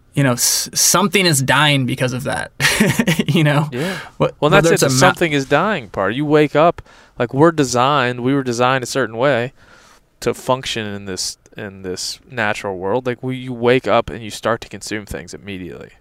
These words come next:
Speaker 2: You breathe air. You blow out carbon. Like, you, you're consuming. You're walking around. Every footstep you make has an impact. Every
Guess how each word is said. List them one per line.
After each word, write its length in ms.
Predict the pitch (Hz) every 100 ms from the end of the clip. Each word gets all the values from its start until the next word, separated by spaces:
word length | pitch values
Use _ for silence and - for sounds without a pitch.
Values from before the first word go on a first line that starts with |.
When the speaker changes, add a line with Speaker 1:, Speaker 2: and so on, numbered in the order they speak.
| _
Speaker 2:
You 100 | 120
breathe 440 | - 110 117 117 110
air. 440 | 95 104 62 - _
You 80 | - - -
blow 240 | 110 110
out 240 | 101 85 - _ - - _ _ _ _ _ -
carbon. 400 | - 113 82 -
Like, 220 | 95 -
you, 200 | 110 104 -
you're 200 | 110 113
consuming. 640 | - 113 - 143 156 92
You're 100 | 90
walking 340 | 95 113 - 123
around. 360 | 113 117 98
Every 160 | 95 107
footstep 480 | - 123 - 120 -
you 80 | 110
make 220 | 120 117
has 160 | 104 92
an 80 |
impact. 520 | 110 113 - - - 101
Every 360 | 98 95 90